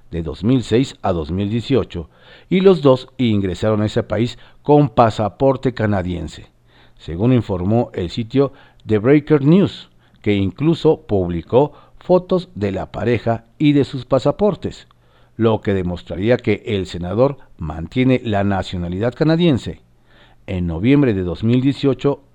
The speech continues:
un tribunal federal le ordenó al senador Gómez Urrutia que aclarara y demostrara que sí renunció a la ciudadanía de Canadá, y el legislador mostró entonces un certificado expedido por la Secretaría de Relaciones Exteriores,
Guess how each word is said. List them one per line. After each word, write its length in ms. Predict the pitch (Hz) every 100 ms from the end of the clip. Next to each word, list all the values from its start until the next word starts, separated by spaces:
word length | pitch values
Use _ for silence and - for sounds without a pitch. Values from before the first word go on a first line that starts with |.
| -
un 320 | 170 151 143
tribunal 540 | - 101 90 101 107
federal 460 | 104 92 90 107 135 - _ -
le 160 | 90
ordenó 320 | 87 80 82
al 120 | 107 98
senador 440 | 87 80 104 110 -
Gómez 320 | 95 87 -
Urrutia 480 | 80 113 117 131 - - - -
que 120 | 180
aclarara 560 | 175 170 156 151 151 -
y 120 | 117
demostrara 640 | 104 98 95 123 127 127 - - -
que 160 | 95
sí 240 | 92 - 185
renunció 640 | 170 107 95 - 127 -
a 80 | 101
la 100 | 92
ciudadanía 540 | - 92 87 101 117
de 140 | 117 110
Canadá, 420 | 143 135 110 107 - _ _
y 160 | 107 107
el 100 | 95
legislador 540 | 90 95 76 95 120
mostró 320 | 113 92 -
entonces 560 | 104 98 117 107 113 - -
un 180 | 185 185
certificado 840 | 190 185 170 185 170 - 151 110
expedido 540 | 101 - 95 113 131 131
por 160 | 107
la 80 | 92
Secretaría 600 | - 92 90 85 95 110
de 120 | 113
Relaciones 560 | 101 82 78 95 98 123
Exteriores, 500 | - 131 123 123